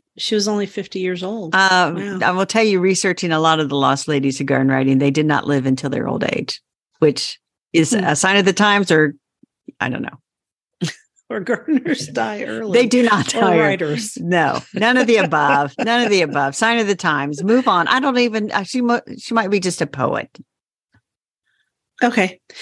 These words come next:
Speaker 1: So we decided to talk this, this week. I almost said month because it is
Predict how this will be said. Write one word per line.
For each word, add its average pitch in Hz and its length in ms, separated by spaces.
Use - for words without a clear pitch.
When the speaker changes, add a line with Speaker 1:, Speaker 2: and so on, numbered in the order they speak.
Speaker 1:
So 262 220
we 285 160
decided 277 500
to 214 80
talk 208 240
this, - 420
this 202 300
week. 175 380
I 175 80
almost 185 260
said 170 160
month 170 380
because 165 400
it 165 80
is 165 320